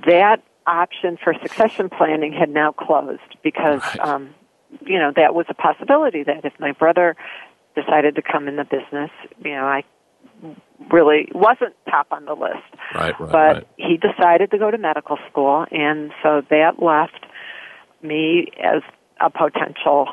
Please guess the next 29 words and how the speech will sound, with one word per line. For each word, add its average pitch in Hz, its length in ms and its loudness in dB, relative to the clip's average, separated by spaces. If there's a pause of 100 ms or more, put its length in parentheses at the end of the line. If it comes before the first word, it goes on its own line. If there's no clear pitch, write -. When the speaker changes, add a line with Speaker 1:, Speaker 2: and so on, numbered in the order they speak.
Speaker 1:
for 156 180 -2
succession - 480 -4
planning. 135 360 -4 (100)
So 165 60 2
I 175 40 2
think 196 240 -2
that's 185 300 2
really 156 220 6
what, 143 260 4 (300)
um, 147 340 -4 (520)
drove 147 300 4
my 143 140 0
dad 135 320 2 (200)
to 139 300 -4 (280)
really 143 380 -2
start 143 280 0
to 135 200 0 (920)
recruit 202 540 4
me 165 340 0
in 165 100 -4
a 160 200 -2 (240)
more 165 260 4
aggressive 151 540 0
way. 151 480 4
And 156 260 -6
then 156 220 -2
when 151 160 -2
I 151 80 0
really 165 420 2